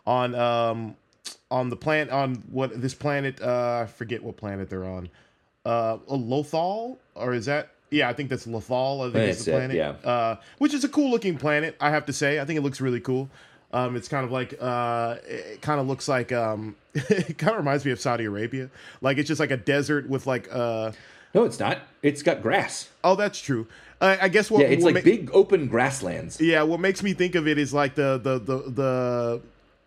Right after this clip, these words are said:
Speaker 1: the big long highway system, which I thought was really cool.
Speaker 2: Yes.
Speaker 1: Um,
Speaker 2: Yeah.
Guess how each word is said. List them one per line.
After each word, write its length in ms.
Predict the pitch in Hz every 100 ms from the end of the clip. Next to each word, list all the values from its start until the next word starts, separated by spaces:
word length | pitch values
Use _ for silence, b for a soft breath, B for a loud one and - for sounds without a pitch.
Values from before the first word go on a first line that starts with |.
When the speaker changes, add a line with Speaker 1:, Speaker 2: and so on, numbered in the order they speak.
| _
Speaker 1:
the 120 | 147 147
big 240 | 165 151
long 640 | 147 147 143 147 143 139 131 -
highway 540 | 98 147 156 170 185
system, 460 | 185 196 - 196 185
which 100 | 175
I 80 |
thought 220 | 170 175 143
was 160 | 156
really 200 | 175 180
cool. 300 | - 185 202 214
Speaker 2:
Yes. 680 | 123 107 90 - - - -
Speaker 1:
Um, 220 | 131 139
Speaker 2:
Yeah. 360 | 107 98 82 67